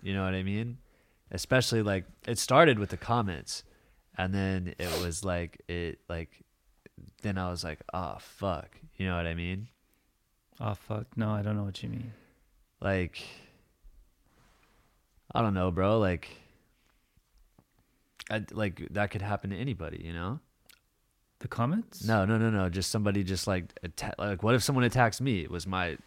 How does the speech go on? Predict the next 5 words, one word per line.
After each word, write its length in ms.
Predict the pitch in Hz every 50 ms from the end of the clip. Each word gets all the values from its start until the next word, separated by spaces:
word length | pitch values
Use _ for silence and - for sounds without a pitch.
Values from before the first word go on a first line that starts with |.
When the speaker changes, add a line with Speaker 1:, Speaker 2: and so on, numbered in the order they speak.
| - -
Speaker 1:
first, 560 | - 101 95 90 85 - - - - - - _ _ _ _ _ _ _ _ _ _ -
like, 220 | 92 87 80 - - _ _ _ _ _ _ _ _ _ _ _ _ _ _ _ -
first 380 | - - 87 82 - - - - _ _ _ _ _ _ -
thought. 300 | 92 85 76 64 50 - _ _ _ _ _ _ _ - -
Speaker 2:
Oh. 300 | - 127 113 107 104 92